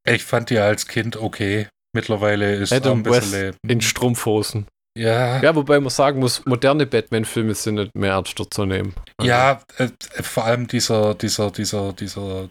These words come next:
Speaker 1: dieser Film mit George Clooney, mit den Bad Nippeln und der Bad Credit Card.
Speaker 2: Die Christian Bale-Filme zum Beispiel sind tolle Actionfilme, aber es ist halt ein Typ,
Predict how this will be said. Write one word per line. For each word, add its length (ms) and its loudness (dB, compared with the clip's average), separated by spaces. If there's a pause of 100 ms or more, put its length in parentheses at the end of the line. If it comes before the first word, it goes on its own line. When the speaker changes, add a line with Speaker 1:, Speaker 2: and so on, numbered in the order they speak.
Speaker 1:
dieser 220 -8
Film 320 -2
mit 180 -2
George 380 -2
Clooney, 540 -4 (140)
mit 120 -4
den 140 -8
Bad 260 -4
Nippeln 400 -2 (160)
und 140 -2
der 80 -2
Bad 300 2
Credit 360 0
Card. 320 -2 (180)
Speaker 2:
Die 100 -2
Christian 540 -2
Bale-Filme 560 0
zum 200 -4
Beispiel 280 -2
sind 240 -2
tolle 280 2
Actionfilme, 760 -2 (380)
aber 220 0
es 100 -4
ist 240 -2
halt 240 0
ein 100 -2
Typ, 260 -2